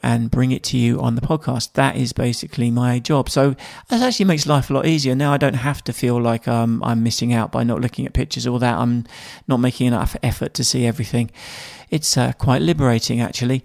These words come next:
But I did see some, some images, uh, and I did see some shows, and, well, you'll hear more, um, when you listen. This episode of A Small Voice is also brought to you by PicTime, the advanced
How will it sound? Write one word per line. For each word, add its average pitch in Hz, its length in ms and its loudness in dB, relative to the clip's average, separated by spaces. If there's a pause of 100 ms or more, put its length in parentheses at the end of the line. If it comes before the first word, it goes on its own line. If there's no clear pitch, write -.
But - 80 2
I 202 40 6
did 233 160 0
see 151 240 4
some, 120 400 0
some 120 220 0
images, 113 400 0
uh, 120 400 0
and 120 180 0
I 123 40 0
did 139 260 0
see 120 300 0
some 117 800 0
shows, 120 480 2
and, 123 440 0
well, 123 160 2
you'll 123 260 2
hear 117 320 0
more, 117 400 0 (440)
um, 117 180 2
when 120 140 2
you 120 100 2
listen. 123 380 0 (520)
This 214 260 4
episode 175 280 2
of 131 160 0
A 135 60 -2
Small 143 240 0
Voice 139 240 0
is 139 120 -2
also 175 340 0
brought 139 200 2
to 151 120 -2
you 143 40 2
by 151 220 2
PicTime, 123 540 -2
the 120 100 2
advanced 151 460 2